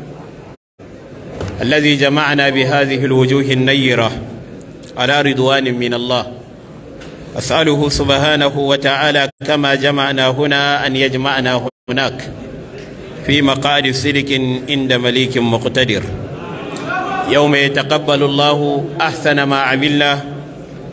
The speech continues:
ويتجاوز عن سيئاتنا في أصحاب الجنة وعد الصدق الذي كانوا يوعدون.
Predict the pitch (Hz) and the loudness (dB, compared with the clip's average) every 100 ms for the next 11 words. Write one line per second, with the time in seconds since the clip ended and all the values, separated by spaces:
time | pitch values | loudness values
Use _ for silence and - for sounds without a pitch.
0 | - - 123 131 135 143 151 143 139 135 | -8 0 0 4 4 4 4 4 2 2
1 | 131 131 - 156 147 135 147 143 139 131 | 2 0 0 2 2 2 2 2 2 2
2 | 127 135 135 135 135 139 135 127 120 143 | 2 2 2 0 0 0 2 0 2 2
3 | 147 151 147 - - - - - - - | 2 2 0 -4 -10 -12 -12 -14 -12 -12
4 | - 120 151 143 135 123 147 139 135 135 | -6 0 2 4 2 2 2 0 0 0
5 | 131 131 127 127 135 131 127 123 117 120 | 2 2 2 2 2 4 2 4 2 2
6 | 123 123 | 2 2